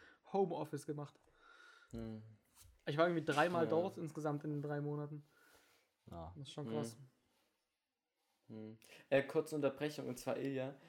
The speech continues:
Speaker 2: wenn du jetzt hustest, äh, kannst du's ruhig, du machst, mutest dich ja nur für uns auf Discord, ne?
Speaker 3: Nee.
Speaker 2: Auch dein Mikro?
Speaker 3: Ja.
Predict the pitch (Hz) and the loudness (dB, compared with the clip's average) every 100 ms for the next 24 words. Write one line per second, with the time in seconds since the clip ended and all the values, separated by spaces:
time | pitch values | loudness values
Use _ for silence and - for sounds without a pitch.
0 | - - 117 127 131 123 117 113 - - | -20 2 2 4 -2 2 2 2 -6 -6
1 | 156 - 123 123 - - _ _ _ _ | -6 -6 -8 -8 -10 -18 _ _ _ _
2 | _ 110 110 113 - 123 123 120 - 120 | _ 2 2 2 -2 -4 -4 -6 -4 -2
3 | 127 127 123 - - _ - 123 113 113 | -2 -2 -4 -12 -20 _ -4 -4 0 -2
4 | 127 - - - 135 151 151 139 123 131 | -2 -12 -14 -6 -2 -2 -2 -4 -4 -2
5 | 127 123 123 110 123 113 - 120 - 104 | -2 -2 -2 -2 0 -2 0 -6 -2 -4
6 | 98 107 127 - _ _ _ _ _ - | -2 -4 -6 -12 _ _ _ _ _ -4
7 | 113 120 123 - - _ _ _ _ - | 0 0 -2 -8 -20 _ _ _ _ -20
8 | _ _ _ _ _ - 120 123 117 120 | _ _ _ _ _ -2 -2 0 -2 -2
9 | 120 185 247 110 107 | -4 -4 -4 -4 -6